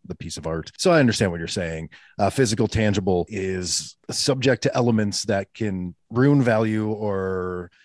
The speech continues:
or fade it, where electronic, you know, more than likely it's gonna be okay. Uh, the only thing that we have in this real world in the last couple of years, I, I was thinking about this this week, actually,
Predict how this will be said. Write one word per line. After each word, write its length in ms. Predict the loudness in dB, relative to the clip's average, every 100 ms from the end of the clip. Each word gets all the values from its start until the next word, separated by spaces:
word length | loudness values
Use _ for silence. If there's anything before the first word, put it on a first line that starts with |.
| _ _ _
or 80 | -6
fade 260 | -2 -2 -2
it, 180 | -4 -2
where 520 | 0 2 0 -2 -6
electronic, 800 | -4 -4 0 2 4 2 -2 -8
you 100 | -4
know, 300 | -4 -4 -8 _
more 220 | 0 0
than 120 | 0
likely 400 | 0 -2 -2 -4
it's 200 | -6 -10
gonna 160 | -6 -4
be 140 | -2
okay. 400 | -2 -4 -10 -10 -10
Uh, 80 | -8
the 180 | -6 -4
only 280 | 0 0 0
thing 280 | 0 -2 0
that 120 | -2
we 120 | -2
have 180 | -2 -2
in 80 | -4
this 180 | -6 -6
real 260 | -4 -2
world 500 | -2 -2 -2 -2 -6
in 100 | -8
the 80 | -8
last 300 | -6 -6 -6
couple 200 | -8 -8
of 60 | -6
years, 180 | -6 -6
I, 100 | -12
I 100 | -10
was 140 | -10 -8
thinking 200 | -6 -4
about 160 | -2
this 160 | -4 -6
this 180 | -8 -6
week, 160 | -8
actually, 380 | -10 -12 -12 -14